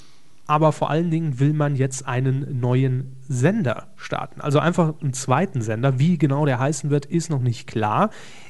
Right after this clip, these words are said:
Jedenfalls wird er zunächst nur über Satellit verbreitet. Klar ist natürlich, Astra Digital kann sich jeder heutzutage leisten, vor allem mit sechshundertvierundsiebzig Millionen Umsatz. Ähm, ja, und darüber werden, äh,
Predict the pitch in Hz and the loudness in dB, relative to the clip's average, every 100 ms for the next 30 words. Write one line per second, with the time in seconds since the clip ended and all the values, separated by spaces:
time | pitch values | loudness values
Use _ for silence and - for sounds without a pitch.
0 | - - 190 147 190 - 156 - 156 135 | -18 -10 2 4 4 2 -2 0 0 2
1 | 135 131 131 - 135 117 110 110 113 135 | 2 2 0 -2 0 0 -2 -2 0 0
2 | - 147 151 147 165 - 110 110 123 120 | 0 0 0 0 -4 -4 -4 -2 -4 -4
3 | 120 113 110 123 - 123 113 120 113 117 | -2 -2 -2 -6 -4 -4 -4 -4 -2 -2
4 | 117 117 113 123 127 135 131 131 135 131 | -2 -2 -2 -2 0 0 -2 -4 -2 -2
5 | 131 131 131 123 123 123 113 - 123 - | -4 -6 -4 -4 -2 -4 -6 -8 -8 -8
6 | - 127 123 120 135 120 117 135 123 117 | -4 -2 -2 -4 -6 -6 -8 -8 -4 2
7 | 123 123 127 139 175 208 - - - - | 2 2 0 -2 -2 -4 -6 -16 -16 -14
8 | - - - - - 160 170 170 170 160 | -14 -14 -16 -8 0 2 2 0 -6 -8
9 | - - - - - - - - 127 113 | -14 -18 -18 -16 -12 -12 -2 4 6 4
10 | 120 139 170 196 190 170 151 147 151 151 | 2 4 4 4 2 2 2 2 0 -4
11 | - | -4